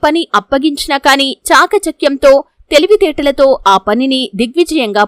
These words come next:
పూర్తి చేయగలుగుతారు. అలాగే వీరికి ఎక్కువగా లౌక్యం కూడా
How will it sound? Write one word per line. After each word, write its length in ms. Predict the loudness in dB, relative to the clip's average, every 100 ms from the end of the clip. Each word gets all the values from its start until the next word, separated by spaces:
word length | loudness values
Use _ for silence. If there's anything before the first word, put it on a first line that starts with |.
| -2
పూర్తి 260 | -4 -4 -2
చేయగలుగుతారు. 600 | 0 0 -2 0 -2 -2 _ _ _ -2
అలాగే 220 | 2 2 2
వీరికి 240 | -2 0 -2
ఎక్కువగా 400 | -2 -4 2 2 2
లౌక్యం 400 | 0 -2 -6 -4 0
కూడా 140 | 0